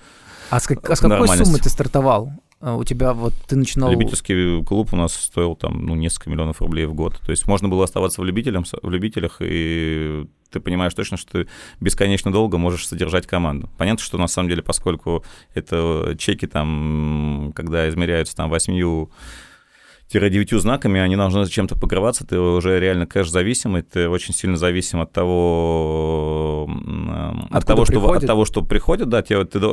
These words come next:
Speaker 2: ты как бы реально хочешь вариться в той системе, которая, м, даёт кэш-генерит тебе в обратку, соответственно, если ты,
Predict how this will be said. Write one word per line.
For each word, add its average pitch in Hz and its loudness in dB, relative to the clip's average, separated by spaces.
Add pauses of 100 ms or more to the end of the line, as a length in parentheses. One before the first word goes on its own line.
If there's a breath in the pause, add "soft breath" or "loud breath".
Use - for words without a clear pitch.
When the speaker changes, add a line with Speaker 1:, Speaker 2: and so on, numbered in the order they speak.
(120)
Speaker 2:
ты 98 2
как 95 0
бы 87 2
реально 110 0
хочешь - 0
вариться 98 2
в - -12
той 95 0
системе, 143 -4
которая, 92 -2
м, 85 -4
даёт 95 0
кэш-генерит 98 -2
тебе 90 -6
в 92 -2
обратку, 92 -2
соответственно, 85 -4
если 85 -8
ты, 95 -2